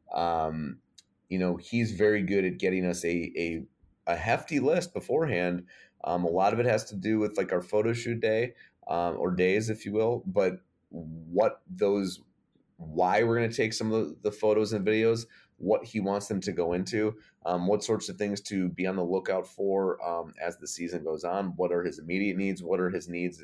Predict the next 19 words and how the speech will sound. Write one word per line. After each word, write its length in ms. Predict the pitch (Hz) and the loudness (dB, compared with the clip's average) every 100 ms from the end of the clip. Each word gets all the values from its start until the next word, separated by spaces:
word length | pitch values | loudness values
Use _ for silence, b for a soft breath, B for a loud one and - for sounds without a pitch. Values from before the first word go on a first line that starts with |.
| - | -16
should 260 | - 90 | -12 -6
they 80 | 82 | -4
go 100 | 82 | -2
to 60 | 80 | -2
the 80 | 69 | -4
postseason? 720 | - 101 104 104 98 104 95 B B B - | -4 -4 -2 -6 -4 -4 -6 B B B 0
What 180 | 98 | 2
are 80 | 92 | 2
his 160 | 87 82 | 0 -2
needs 220 | 87 87 | -4 -4
for 80 | 82 | -4
the 80 | 82 | -6
draft? 480 | 87 87 95 - | -2 0 0 -2
Like, 240 | 85 82 _ _ _ _ _ _ _ _ | -4 -4 _ _ _ _ _ _ _ _
instead 380 | 104 98 - 151 | -4 -2 2 2
of 60 | 151 | 2
just 180 | 123 131 | -2 2
being 120 | 117 | 2
like 280 | 98 - | 2 -2